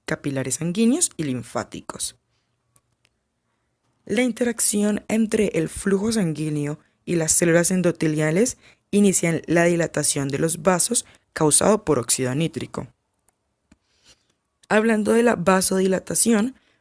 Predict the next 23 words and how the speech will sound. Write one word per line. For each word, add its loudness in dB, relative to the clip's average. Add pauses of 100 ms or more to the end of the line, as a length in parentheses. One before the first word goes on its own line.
vamos -2
a 0
definirla 0
como -2
la 0
relajación -4
de 0
las -2
células -4
de -6
músculo -4
liso 0 (640)
que 0
aumenta -4
el -4
diámetro 0
luminal -2 (380)
y 0
disminuye 2
la 2
resistencia -4
vascular, -2 (160)
tanto -6